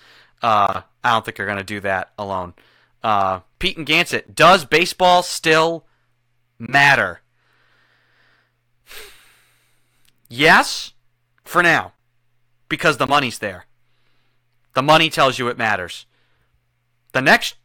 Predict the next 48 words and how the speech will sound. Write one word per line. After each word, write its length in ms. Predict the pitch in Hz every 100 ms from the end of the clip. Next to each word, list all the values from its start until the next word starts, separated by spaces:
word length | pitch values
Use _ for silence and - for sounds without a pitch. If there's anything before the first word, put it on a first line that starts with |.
| -
the 80 | 131
next 320 | 165 220 -
year, 280 | 123 185 226
though, 360 | 240 254 262
I 100 | -
mean, 160 | 147 147
we'll 120 | 170
see. 420 | - 196 220 180 - _ _
We 100 | 143
said 220 | 143 180 180
this 180 | 196
after 220 | 196 190 185
the 100 | 180
pan-, 260 | 190 185 175
you 60 | 170
know, 120 | 143
during 220 | 143 165
the 80 | 175
pandemic, 680 | 175 170 151 180 220 - _ _ _ _ -
their 180 | 135 151
revenue 400 | 156 175 185 185
was 180 | 131
down. 460 | 107 160 220 247 247 - _ _ _
I 80 | 165
don't 80 | 190
know 100 | 202
how 80 | 190
the 100 | 170
World 200 | 170 160
Series 400 | 185 208 170 127
did, 300 | 135 147 -
but, 280 | 143 127 - _ _ _ _
you 80 | 139
know, 120 | 131
their 140 | 135 139
ratings 480 | 139 185 165 160
were 320 | 131 135 123 _ _ _ 107
down 480 | 139 127 127 190 - _ -
across 340 | 120 147 135
the 100 | -
board 280 | 117 120 117
again 340 | 113 120 123 -
this 160 | 131 139
year, 140 | 160 - -
up 220 | 226 -
from 380 | - 202 170 143
twenty 360 | - 190 185 143
twenty, 600 | - - 214 165 123 160